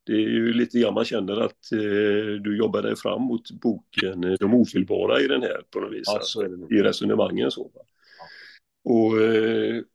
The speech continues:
Speaker 1: just när det gäller integration och, eh, så, så måste ju det,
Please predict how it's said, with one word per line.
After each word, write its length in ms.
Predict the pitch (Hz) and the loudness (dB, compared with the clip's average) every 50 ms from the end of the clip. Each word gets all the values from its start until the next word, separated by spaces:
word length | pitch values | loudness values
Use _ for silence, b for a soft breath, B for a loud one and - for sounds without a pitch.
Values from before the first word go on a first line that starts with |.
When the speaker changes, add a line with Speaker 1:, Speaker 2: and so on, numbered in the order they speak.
| - - | -12 -4
Speaker 1:
just 240 | - 131 139 123 - | -2 0 0 0 0
när 120 | 123 117 | 0 0
det 60 | 120 | 2
gäller 360 | 131 127 117 113 113 117 113 117 | 0 0 -2 -2 -2 -4 -2 -2
integration 1040 | 120 113 104 - - 117 117 110 110 - - - 113 135 160 151 123 110 107 104 | -4 -4 -4 -8 -6 -4 -2 -2 -4 -4 -4 -4 -4 -4 -6 -8 -14 -16 -10 -6
och, 420 | 104 104 101 98 95 95 95 98 95 | -4 -4 -2 -2 -4 -4 -4 -4 -4
eh, 680 | 95 95 95 95 95 92 92 90 92 92 92 92 90 87 | -4 -6 -6 -6 -6 -6 -6 -6 -6 -8 -8 -10 -10 -12
så, 360 | - - - - - 120 95 | -12 -6 -2 2 6 6 6
så 240 | 90 - 113 104 104 | 6 6 4 4 4
måste 360 | 107 113 120 131 - - - | 4 4 4 4 2 4 4
ju 60 | 117 98 | 2 2
det, 120 | - - | 2 -2